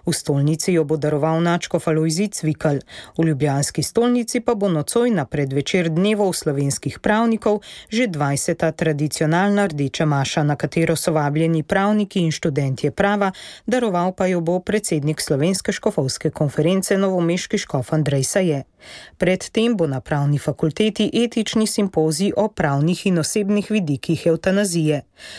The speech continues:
O aktualnem spreminjanju zakonodaje na tem področju bo govorila predavateljica, profesorica in odvetnica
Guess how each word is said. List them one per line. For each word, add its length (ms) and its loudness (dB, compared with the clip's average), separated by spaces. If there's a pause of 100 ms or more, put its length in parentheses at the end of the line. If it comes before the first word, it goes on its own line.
(220)
O 100 2
aktualnem 640 0
spreminjanju 760 0
zakonodaje 680 0
na 140 0
tem 200 -2
področju 560 0
bo 120 0
govorila 480 2
predavateljica, 960 0
profesorica 840 0
in 140 2
odvetnica 720 0